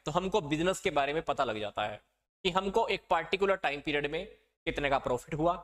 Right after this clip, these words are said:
कितने का लॉस हुआ, मैंने कितने लोगों से पैसा लेना है, कितने को मैंने पैसा देना है, मेरे बिजनेस की पोजीशन क्या है,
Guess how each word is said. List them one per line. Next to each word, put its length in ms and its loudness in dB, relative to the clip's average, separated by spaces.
कितने 240 2
का 120 4
लॉस 300 2
हुआ, 460 0
मैंने 260 2
कितने 260 0
लोगों 240 2
से 100 0
पैसा 320 -2
लेना 320 -2
है, 200 -8
कितने 260 0
को 120 2
मैंने 200 0
पैसा 300 -2
देना 320 -4
है, 220 -10
मेरे 240 2
बिजनेस 360 0
की 100 -4
पोजीशन 500 0
क्या 140 2
है, 440 -6